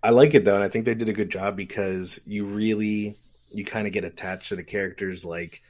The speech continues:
you know, Emma Stone's just protecting her younger sister, and you, you know, you feel bad for Jesse 'cause he's just trying to get back home to his parents and try and live a normal life, even though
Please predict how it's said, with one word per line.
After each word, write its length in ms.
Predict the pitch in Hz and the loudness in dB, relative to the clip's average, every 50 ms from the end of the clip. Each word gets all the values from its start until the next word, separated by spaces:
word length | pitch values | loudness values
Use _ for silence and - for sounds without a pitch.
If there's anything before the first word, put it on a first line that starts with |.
| _ _ - | _ _ -10
you 100 | 110 101 | -6 -6
know, 60 | 92 | -4
Emma 200 | 92 95 98 98 | -4 -4 -4 -4
Stone's 260 | - - 101 98 90 | -2 -2 -2 -2 -2
just 160 | 98 92 - | -4 -6 -4
protecting 420 | - 92 - 101 95 - 104 98 90 | -6 -6 -4 -4 -6 -4 -6 -6 -6
her 120 | 92 92 | -6 -8
younger 200 | 90 82 80 76 - | -8 -8 -8 -8 0
sister, 680 | - 175 151 147 - 147 139 135 135 131 131 127 - _ _ _ - - | 4 4 4 6 10 12 12 12 12 10 8 4 -4 _ _ _ -10 -6
and 180 | 123 120 117 107 | -4 -2 -2 0
you, 180 | 107 110 107 | 0 0 -2
you 140 | 104 107 110 | -2 -2 -2
know, 100 | 104 95 | -2 -2
you 140 | 92 92 92 | -4 -6 -2
feel 160 | - 110 98 | 0 0 0
bad 240 | 95 95 92 90 - | 2 0 -2 -2 -2
for 200 | - 95 90 85 | -2 -2 -2 -4
Jesse 500 | 87 - 110 104 104 - - 107 104 101 | -2 2 4 4 4 4 2 -2 -2 -2
'cause 160 | - 98 85 | -4 -6 -6
he's 120 | 92 87 | -4 -8
just 120 | 90 92 - | -8 -8 -6
trying 160 | - 98 95 | -4 -4 -2
to 60 | 92 | -2
get 120 | 95 90 - | -4 -2 -2
back 160 | 87 85 - | -2 -4 -4
home 220 | - 92 90 92 | -6 -6 -6 -6
to 60 | 82 | -6
his 120 | - - - | -8 -10 -12
parents 540 | - - 117 113 110 110 110 107 107 - - | -6 0 2 4 4 4 2 0 0 -4 -8
and 100 | 92 - | -10 -8
try 200 | - 101 98 98 | -8 -6 -6 -6
and 100 | 92 92 | -6 -6
live 120 | 87 82 | -6 -6
a 40 | 87 | 0
normal 300 | 95 113 113 110 110 104 | 2 4 4 6 6 6
life, 220 | 104 107 104 104 190 | 6 4 4 4 2
even 240 | 165 135 123 113 | 4 4 6 6
though 260 | 104 101 101 98 98 | 6 4 2 2 -2